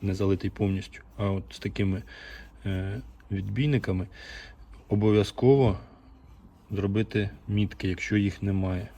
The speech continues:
От, це заводські ще, нісановські. От, вони тут є, але якщо їх тут не буде, то обов'язково зробити, щоб ви встановили правильно сайлентблок. Так, перед запресовкою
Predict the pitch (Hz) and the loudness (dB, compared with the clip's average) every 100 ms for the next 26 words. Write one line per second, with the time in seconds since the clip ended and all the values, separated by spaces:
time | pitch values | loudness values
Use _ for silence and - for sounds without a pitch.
0 | - 90 - 92 95 92 - - 147 - | -6 -6 -4 -2 0 -2 -4 -6 -6 -2
1 | 113 101 - 113 101 - - - - - | -2 -2 -2 -4 -4 -6 -18 -20 -20 -18
2 | - - - - 98 107 - - - - | -18 -20 -20 -10 -8 -8 -12 -20 -20 -20
3 | - - 101 95 92 92 - 101 120 135 | -20 -10 -6 -4 -4 -6 -8 -10 -2 0
4 | 113 101 98 - - 104 95 - 92 - | 2 2 0 -2 -2 0 -2 -6 -8 -2
5 | 101 104 143 147 101 - 98 95 98 95 | 0 0 0 0 0 -2 -2 0 -2 -2
6 | - 120 110 98 98 98 90 - 98 101 | -2 -2 -2 -2 -2 -4 -6 -8 -2 0
7 | 110 - 104 101 104 98 104 104 98 92 | 0 0 -2 0 0 -2 0 0 0 -4
8 | - - - - 98 98 92 92 - - | -10 -20 -6 0 2 2 0 -2 -6 -18
9 | - - - - - - - - - - | -20 -20 -20 -20 -20 -20 -20 -20 -20 -20
10 | - - - - - 107 - 127 120 117 | -20 -20 -20 -10 -6 -6 2 4 4 4
11 | 120 127 123 147 127 - 120 113 120 | 4 4 4 6 4 6 6 6 2